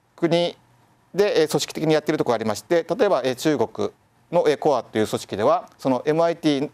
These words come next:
で公開されている英語のコンテンツをすべて中国語に翻訳して公開するっていうことをやっていますし、あと、えー、スペイン語圏でも、えー、同じようにその英語のコンテンツをスペイン語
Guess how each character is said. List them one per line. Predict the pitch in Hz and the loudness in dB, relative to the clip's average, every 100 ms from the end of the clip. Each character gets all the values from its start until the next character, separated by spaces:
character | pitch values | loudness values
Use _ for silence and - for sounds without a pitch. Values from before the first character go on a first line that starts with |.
| - | -2
で | 208 | 0
公 | - 156 | 2 0
開 | 151 147 | 0 -2
さ | 135 | -2
れ | 123 | -2
て | 139 | 0
い | |
る | 202 - | 0 2
英 | 151 | 0
語 | 147 | 0
の | 143 | 0
コ | 147 | -2
ン | 135 | -2
テ | 120 | -2
ン | 98 | -6
ツ | - 185 | -2 0
を | 208 - _ | 0 -6 _
す | - | -4
べ | 160 | 0
て | 156 190 | 0 0
中 | 156 135 | 0 0
国 | 123 | -2
語 | 123 127 | -2 -2
に | 196 - _ 131 | -2 -4 _ -4
翻 | 127 | -2
訳 | 120 - | -2 -4
し | - | -4
て | 185 | 0
公 | 131 117 | 0 0
開 | 110 | -2
す | - | -2
る | 104 | -8
っ | |
て | - - | -10 -8
い | |
う | |
こ | - | -2
と | |
を | 113 | -2
や | |
っ | - | -2
て | |
い | 107 | -4
ま | 101 | -4
す | - | 0
し、 | 170 - - - - | 0 0 -10 -20 -8
あ | 196 | -2
と、 | 185 147 | 0 0
え | 135 | -2
ー、 | |
ス | - | -4
ペ | - 156 | -2 0
イ | 151 | -2
ン | - - - 127 147 | -6 -14 -20 -8 -4
語 | 156 | -2
圏 | 151 113 104 _ _ | -2 -2 -4 _ _
で | 160 | 0
も、 | 214 214 - | 0 -2 -4
え | 135 127 117 - - - | -2 0 -4 -8 -14 -4
ー、 | 139 | -2
同 | 131 | 0
じ | |
よ | 131 120 | 0 0
う | |
に | 165 208 - | 0 -2 -4
そ | 135 | -2
の | 127 117 | -2 -2
英 | - 131 | -2 0
語 | 131 | 0
の | |
コ | 127 120 | -2 -2
ン | |
テ | 107 | -4
ン | 104 | -2
ツ | 196 | -2
を | 202 - | -2 -4
ス | - | -4
ペ | 127 | -4
イ | 110 | -2
ン | |
語 | 101 101 | -2 -2